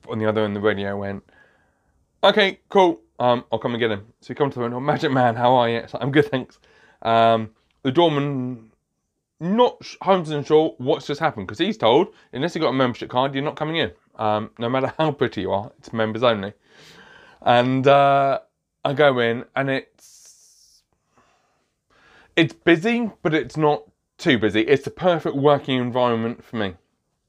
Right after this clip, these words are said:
Uh, there's space to move around, there's V I P areas, and, uh, I say, "Who's in the V I P area?" And it's like, "The usual." It's like, "Okay." So, uh, I have a look, and there are a couple of drinks in. It's like, "Oh, I need him to be a bit more in."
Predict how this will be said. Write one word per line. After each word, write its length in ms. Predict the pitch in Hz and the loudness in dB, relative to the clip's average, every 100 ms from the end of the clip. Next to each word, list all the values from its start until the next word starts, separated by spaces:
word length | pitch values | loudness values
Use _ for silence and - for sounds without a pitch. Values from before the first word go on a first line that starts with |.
| _ _ _ | _ _ _
Uh, 160 | - 120 | -2 0
there's 180 | 113 107 | 0 0
space 220 | - 139 | 0 2
to 60 | 135 | 0
move 200 | 117 110 | -2 2
around, 280 | 143 143 | 2 2
there's 120 | 123 110 | 0 -2
V 140 | 113 | -2
I 140 | 117 | -2
P 120 | 110 139 | -2 -4
areas, 520 | 131 123 120 117 - _ _ _ _ _ _ | -4 -6 -6 -6 -8 _ _ _ _ _ _
and, 300 | 110 107 101 | -10 -6 -2
uh, 280 | 104 101 - - | 0 -2 -6 -12
I 60 | |
say, 180 | 107 117 | -6 -2
"Who's 160 | 120 110 | -2 -2
in 80 | |
the 40 | 110 | -2
V 140 | 110 | 0
I 140 | 104 104 | 0 -2
P 120 | 131 | -4
area?" 440 | 113 101 95 101 | -4 -4 -6 -10
And 140 | 107 - | -18 -20
it's 100 | - | -10
like, 160 | 101 | -8
"The 100 | 98 | -6
usual." 400 | 104 101 95 104 110 | -4 -2 -2 -8 -8
It's 100 | 120 | -14
like, 120 | - 135 | -6 -6
"Okay." 140 | 123 - _ _ _ _ _ _ _ _ | -6 -12 _ _ _ _ _ _ _ _
So, 280 | _ 113 104 | _ -8 -6
uh, 260 | 104 101 98 - _ _ _ _ _ _ _ | -4 -4 -6 -12 _ _ _ _ _ _ _
I 80 | 127 | -4
have 140 | 123 113 | -2 2
a 60 | |
look, 260 | 113 117 - | 2 2 -2
and 220 | 104 107 - - _ _ _ _ _ _ _ _ _ _ | -8 -8 -12 -20 _ _ _ _ _ _ _ _ _ _
there 320 | 139 131 151 | -8 0 2
are 40 | 147 | 2
a 40 | |
couple 380 | 147 - 165 151 | -2 -2 0 0
of 80 | 127 | 0
drinks 300 | 135 120 107 | 0 -2 -2
in. 180 | 123 110 | -4 -4
It's 120 | 104 | -14
like, 100 | - | -20
"Oh, 420 | - - - - _ _ _ _ _ _ _ | -20 -20 -20 -20 _ _ _ _ _ _ _
I 80 | 135 | -2
need 200 | 147 147 | 2 2
him 120 | 131 | 2
to 80 | 110 | -2
be 120 | 117 | 0
a 60 | 113 | 0
bit 180 | 123 110 | 0 0
more 280 | 110 113 | 0 2
in." 200 | 127 82 | 0 -4